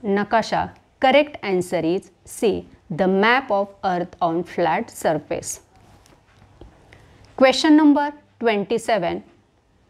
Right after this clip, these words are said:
Inspec, a bibliographical database, deals with. Inspec या सूचीय डेटाबेसमध्ये टिंबटिंब या विषयाची माहिती असते. आता Inspec या नावातच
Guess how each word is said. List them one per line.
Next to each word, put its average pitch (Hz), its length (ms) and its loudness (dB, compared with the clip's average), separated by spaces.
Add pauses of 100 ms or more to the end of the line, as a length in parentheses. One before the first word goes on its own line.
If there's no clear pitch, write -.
(340)
Inspec, 269 640 2 (320)
a 247 80 4 (140)
bibliographical 277 920 2 (120)
database, 185 500 0 (300)
deals 254 260 4 (120)
with. 170 280 -2 (2250)
Inspec 269 560 2 (200)
या 240 140 2
सूचीय 277 540 0
डेटाबेसमध्ये 185 1000 -2 (340)
टिंबटिंब 247 520 4 (100)
या 233 200 2
विषयाची 190 680 -2
माहिती 196 400 -2
असते. - 320 -8 (400)
आता 226 240 2 (180)
Inspec 262 580 2 (200)
या 247 140 2
नावातच 220 800 2